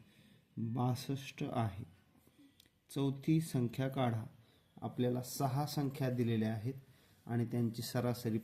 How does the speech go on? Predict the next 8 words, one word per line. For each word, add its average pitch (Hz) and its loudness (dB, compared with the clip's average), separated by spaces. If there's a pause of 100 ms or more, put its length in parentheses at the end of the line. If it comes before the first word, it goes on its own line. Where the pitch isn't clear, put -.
(140)
पंधरा 123 2 (140)
पॉइंट 117 0 (140)
पाच 131 0
आहे. 117 -4 (2000)
या 120 -2
सहा 135 2
संख्यांपैकी 123 0 (840)
पहिल्या 127 2